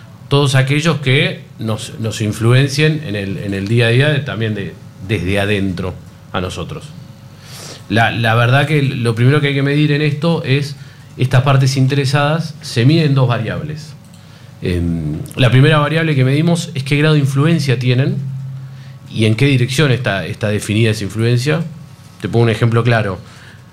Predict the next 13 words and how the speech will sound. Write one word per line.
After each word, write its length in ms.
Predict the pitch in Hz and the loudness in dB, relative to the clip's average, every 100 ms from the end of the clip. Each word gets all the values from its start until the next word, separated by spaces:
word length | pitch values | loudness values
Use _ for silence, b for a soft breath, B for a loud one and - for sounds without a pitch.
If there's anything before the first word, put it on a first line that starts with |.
| - | -14
Si 180 | - 110 | -2 2
yo 140 | 147 | 4
le 80 | 160 | 4
vendo 340 | 156 160 156 | 2 2 0
producción 380 | - 127 131 143 | 0 0 0 0
al 80 | 135 | 2
supermercado, 800 | 131 120 123 123 170 175 185 - - - - - - - - - | 2 0 0 0 2 0 -2 -6 -12 -20 -20 -20 -20 -20 -20 -6
un 140 | 131 127 | 2 4
día 220 | 135 131 | 4 2
llego 260 | 127 143 131 | 2 -2 0
con 140 | 123 | 0
el 100 | 123 | 0
camioncito 640 | 127 135 135 175 170 82 | 0 2 2 0 -2 -4